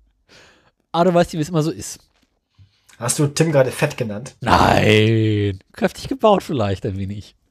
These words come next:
Speaker 2: Das hört er nicht gerne, aber er hört ja eh nicht zu.
Speaker 1: Der ist in Spanien, der hat andere Probleme.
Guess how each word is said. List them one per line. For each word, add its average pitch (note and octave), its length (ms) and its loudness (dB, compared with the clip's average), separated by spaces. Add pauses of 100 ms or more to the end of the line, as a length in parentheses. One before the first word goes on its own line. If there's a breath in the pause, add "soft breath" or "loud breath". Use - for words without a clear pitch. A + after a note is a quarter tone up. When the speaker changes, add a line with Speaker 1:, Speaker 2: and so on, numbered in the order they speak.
Speaker 2:
Das - 180 -4
hört G#3+ 160 2
er C#3 100 4
nicht A#2+ 180 -4
gerne, A2+ 300 0
aber A#2 180 -4
er A#2+ 80 0
hört B2+ 120 -2
ja B2+ 80 -2
eh A#2+ 40 -2
nicht A2+ 180 -8
zu. G2+ 180 -12 (600 loud breath)
Speaker 1:
Der C#3+ 100 -2
ist C3+ 100 -2
in A#2+ 80 -2
Spanien, A2+ 480 0
der F#2+ 100 0
hat G#2+ 100 -6
andere G#2+ 160 -4
Probleme. F#2+ 440 0